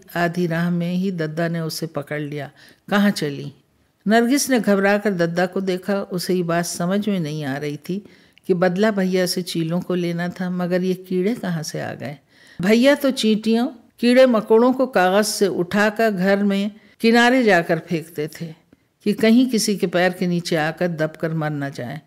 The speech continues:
फिर ये सब कीड़े भैया के बदन को क्यों काट रहे हैं?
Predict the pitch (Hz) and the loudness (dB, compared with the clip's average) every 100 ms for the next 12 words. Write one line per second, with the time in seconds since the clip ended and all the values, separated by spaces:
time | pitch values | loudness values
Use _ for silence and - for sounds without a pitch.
0 | _ _ _ - - 294 311 - 285 - | _ _ _ -6 0 2 2 2 -2 0
1 | 226 247 254 208 208 247 262 196 165 180 | 0 2 2 2 4 2 2 0 0 0
2 | 226 233 - 226 233 - 262 - 123 127 | 0 0 -2 -4 -4 -2 -2 0 -4 -4
3 | 135 127 143 160 151 | -8 -10 -8 -10 -12